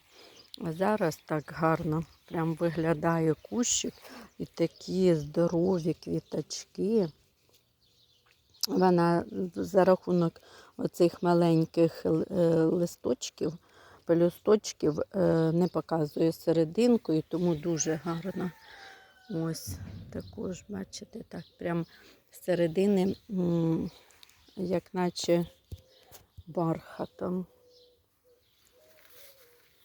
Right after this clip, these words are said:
Е, трошки почала квітувати сімпаті. Небагато, але декілька от квіточок є. Вона також доволі раненько розквітає.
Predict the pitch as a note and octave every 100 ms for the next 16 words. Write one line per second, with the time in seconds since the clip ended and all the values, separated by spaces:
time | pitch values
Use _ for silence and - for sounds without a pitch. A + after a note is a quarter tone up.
0 | - - - _ _ _ - - _ -
1 | - - - F#3+ F3 E3+ - A3+ C#4+ -
2 | F3 E3+ - E3 F#3 G3+ - - - D#3
3 | D#3+ F#3 - E3+ - - E3 C#3 - -
4 | - - F3 D#3 - - G#3+ F#3 D3+ D3
5 | - - - A#3+ C4+ - - - - -
6 | - - - F3 F3 F#3+ E3 E3+ - E3+
7 | - - D#3+ D#3+ - - - - D#3+ -
8 | - D3 - - D#3+ D3+ - - F3 F3
9 | F3 E3 - - D#3 - - - - -
10 | - F#3+ G3 E3+ F3 F#3+ G3 D3+ C#3+ E3
11 | E3+ E3 - F3+ F3+ F3 - - - E3+
12 | - G3 A#3+ C4